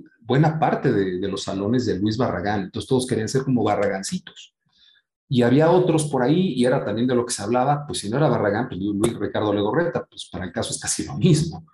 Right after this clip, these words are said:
sobre todo para un estudiante de arquitectura. Y bueno, pues aparecía por ahí Teodoro González de León,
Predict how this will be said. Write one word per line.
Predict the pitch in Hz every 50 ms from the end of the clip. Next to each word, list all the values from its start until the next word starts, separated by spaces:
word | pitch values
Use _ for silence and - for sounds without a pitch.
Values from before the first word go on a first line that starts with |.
| _ _
sobre | - - 110 104 110 107
todo | 139 131 127
para | - 104 101
un | 104 104
estudiante | 101 - - 98 95 101 104 104 - 110 107
de | 107
arquitectura. | - - - - - - - 190 170 - - - _ _ _ -
Y | 127 120 117 117 120 117 120 120 117 117 117 117 120 123 123
bueno, | 147 196 262 339 339 320 320 -
pues | 123 110 - - - -
aparecía | - 123 - 113 110 104 - 143 147 143
por | 131 120
ahí | - 127 135 143
Teodoro | - 107 101 117 120 123
González | 104 101 - 123 110 104 95
de | 104 98
León, | 98 104 135 175 156 98 73